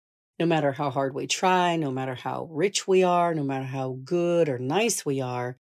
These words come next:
we can't insulate ourselves from being struck by the first arrow, because the pain and the suffering that's generated is outside of our control. But the second arrow,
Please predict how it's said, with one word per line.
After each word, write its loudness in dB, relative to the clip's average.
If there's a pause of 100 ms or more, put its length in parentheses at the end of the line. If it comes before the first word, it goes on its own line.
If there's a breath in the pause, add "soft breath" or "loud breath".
(220)
we -2
can't -6
insulate 0
ourselves -2 (460 soft breath)
from -4
being 0
struck -4
by -6
the -6
first -6
arrow, -10 (1040)
because 0
the -2
pain 4
and 0
the -2
suffering 0
that's -4
generated 0
is -4 (160)
outside 0
of -2
our -6
control. -8 (840)
But -8
the -2
second -4
arrow, -2